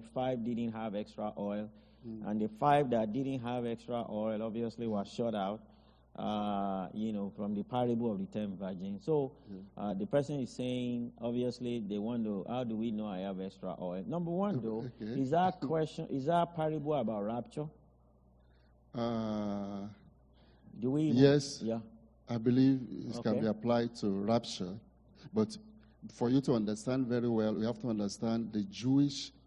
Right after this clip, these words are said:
Speaker 2: wedding ceremonies.
Speaker 1: Okay.
Speaker 2: It is not, it has nothing to do with the way the rest of us get married.
Speaker 1: Mm-hmm.
Speaker 2: Okay, in the Jewish,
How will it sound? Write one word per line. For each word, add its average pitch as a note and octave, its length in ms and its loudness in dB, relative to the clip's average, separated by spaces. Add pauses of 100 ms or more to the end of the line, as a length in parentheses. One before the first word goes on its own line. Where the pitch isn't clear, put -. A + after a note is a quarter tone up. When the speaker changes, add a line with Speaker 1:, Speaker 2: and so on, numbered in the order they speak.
(140)
Speaker 2:
wedding A#2 680 6 (240)
ceremonies. F2+ 800 2 (120)
Speaker 1:
Okay. A#2 200 -6 (200)
Speaker 2:
It - 140 -4
is A2+ 160 0
not, C3 540 2 (220)
it G#2+ 100 -8
has B2 260 -2
nothing C3 320 0
to B2+ 120 -2
do A2+ 160 0
with A#2 260 0
the G#2 120 4
way B2 220 4 (400)
the G2+ 100 2
rest A2+ 260 2
of G#2 160 -2
us G#2+ 220 -2
get A2 320 -2
married. F#2+ 500 2
Speaker 1:
Mm-hmm. G#2+ 460 -10
Speaker 2:
Okay, G2 340 0
in A2 60 2
the G#2+ 140 2
Jewish, A#2 460 0